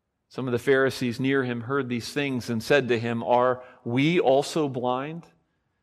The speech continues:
And Jesus said to them, "If you were blind, you would have no guilt.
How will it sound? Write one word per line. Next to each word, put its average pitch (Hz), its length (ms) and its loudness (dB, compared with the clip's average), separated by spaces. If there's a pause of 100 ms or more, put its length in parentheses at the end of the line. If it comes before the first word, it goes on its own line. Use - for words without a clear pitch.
(220)
And 110 100 -6
Jesus 127 400 0
said 139 220 2
to 127 80 0
them, 117 320 -2
"If 139 240 -4
you 160 120 0
were 160 120 0
blind, 139 720 -2 (280)
you 131 140 -4
would 131 140 2
have 131 260 2
no 135 180 -4
guilt. 120 520 -4